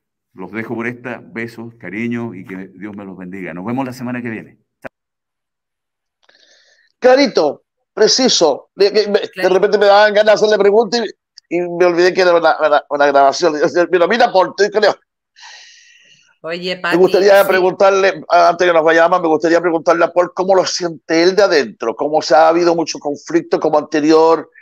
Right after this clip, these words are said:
Speaker 2: que se peleaban las canicas con las cademono, con las madres con las cadeputa, con, se peleaban entre ellas. Eh, me gustaría saber qué,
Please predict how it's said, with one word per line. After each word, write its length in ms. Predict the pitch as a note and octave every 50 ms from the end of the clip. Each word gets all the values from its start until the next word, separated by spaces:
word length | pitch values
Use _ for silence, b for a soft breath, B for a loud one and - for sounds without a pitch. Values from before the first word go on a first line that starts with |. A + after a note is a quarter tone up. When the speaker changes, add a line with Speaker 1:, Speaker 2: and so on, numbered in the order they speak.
| b b b
Speaker 2:
que 80 | -
se 120 | - E3+ C#3+
peleaban 440 | D3 D3+ D3 D#3 D#3 D3+ D#3 D#3 D#3
las 100 | D3+ D3
canicas 400 | - D3+ D3 D3+ D3 C#3 D3+ D3
con 180 | C3+ D3 D3
las 120 | C#3+ C#3 -
cademono, 520 | D3+ D3 D3 D3 D3 D3+ D#3 D#3 D#3+ D3+
con 120 | C#3+ D3
las 100 | C#3+ C#3
madres 240 | C#3 C3+ C#3 D3 C#3
con 140 | - D3 C#3+
las 100 | D3 -
cadeputa, 560 | - D3 D3 C#3+ C3+ A#2 D3+ E3 E3+ - D#3+
con, 180 | C#3+ D3+ D3+ C#3 - _
se 280 | _ _ _ - D#3+
peleaban 280 | D#3 E3 E3+ E3+ E3+ E3+
entre 220 | E3 E3 - F3 E3+
ellas. 200 | F3 E3+ D3 - b b b b b b
Eh, 180 | - D#3+ E3 - E3+
me 80 | F3
gustaría 340 | F3 F3+ - F#3+ G3 F#3+ F#3+
saber 300 | F#3 F#3+ F#3+ F#3+ F#3 F#3
qué, 240 | - F#3+ G3 F#3 -